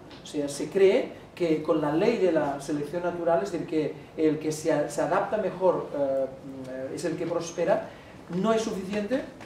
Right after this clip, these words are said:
para explorar, para explicar lo que ha ocurrido en el planeta, sino que se necesita una segunda ley que es,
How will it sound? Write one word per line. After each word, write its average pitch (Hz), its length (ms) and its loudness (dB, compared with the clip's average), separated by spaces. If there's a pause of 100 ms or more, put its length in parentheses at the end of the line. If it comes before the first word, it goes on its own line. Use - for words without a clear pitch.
(120)
para 151 180 2
explorar, 156 560 2
para 156 140 2
explicar 170 600 0 (300)
lo 151 140 0
que 165 100 2
ha 156 40 6
ocurrido 165 280 2
en 156 60 0
el 151 80 -2
planeta, 185 540 0 (280)
sino 180 300 4
que 175 80 0
se 175 140 -6
necesita 170 540 2
una 214 180 0
segunda 190 380 -2
ley 190 240 2
que 185 120 4
es, 220 160 2